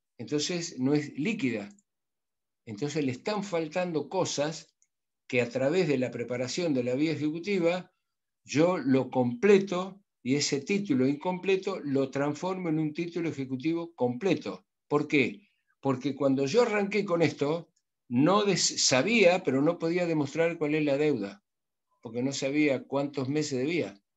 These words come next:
Y si no sabía cuántos meses debía, no puedo saber si es exigible y el monto final. Entonces no tengo deuda líquida y tampoco puedo demostrar que es exigible. Y el segundo trámite, o la segunda finalidad de esto,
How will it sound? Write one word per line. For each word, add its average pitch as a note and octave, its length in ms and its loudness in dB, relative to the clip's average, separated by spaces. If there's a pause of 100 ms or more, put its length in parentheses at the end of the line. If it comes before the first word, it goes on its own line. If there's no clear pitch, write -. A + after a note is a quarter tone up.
(1000)
Y A2 100 -10
si A#2 160 -4
no C3+ 120 0
sabía D3+ 480 2
cuántos C3 380 -2
meses D3+ 280 -2
debía, F3 460 0
no C3 220 0
puedo C3+ 140 0
saber C3 360 0
si - 160 -8
es A#2+ 80 -4
exigible D#3 720 -2 (320)
y B2 120 0
el C3 120 6
monto D3+ 320 0
final. G#2 400 -2
Entonces A#2+ 320 -4
no D3+ 140 2
tengo C3+ 340 2
deuda D3+ 320 2
líquida G#3 500 0 (300)
y C3 160 -2
tampoco F3 560 -2
puedo D#3+ 180 0
demostrar D3+ 460 0
que C3+ 140 0
es B2 80 0
exigible. G#2 500 -10 (1040)
Y D3 160 4
el D3+ 120 6
segundo G#3 580 2
trámite, D3+ 680 2
o A#2+ 140 0
la A2+ 300 -4
segunda C#3 600 -2
finalidad C#3 640 2
de D3 100 6
esto, D#3 400 -4